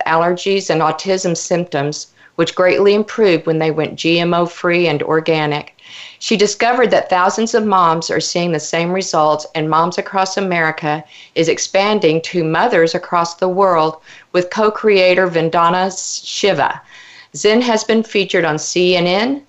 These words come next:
The Doctor Oz Show, The Wall Street Journal, C span, and has been on A B C and Fox News as well.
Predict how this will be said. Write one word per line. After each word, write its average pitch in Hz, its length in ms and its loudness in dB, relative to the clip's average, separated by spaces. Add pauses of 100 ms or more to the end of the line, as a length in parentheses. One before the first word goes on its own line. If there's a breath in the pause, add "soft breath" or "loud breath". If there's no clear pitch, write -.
The 170 80 0
Doctor 165 480 0
Oz 160 240 2
Show, 214 640 0
The 165 100 0
Wall 156 240 2
Street 160 380 -2
Journal, 190 580 0 (280 loud breath)
C - 280 0
span, 196 680 -2 (200 soft breath)
and 160 80 -6
has 165 200 -2
been 165 180 0
on 156 260 0
A 165 140 4
B 165 140 0
C 180 580 0 (240)
and 165 320 -2
Fox - 360 -2
News 165 280 0
as 190 180 -2
well. - 420 0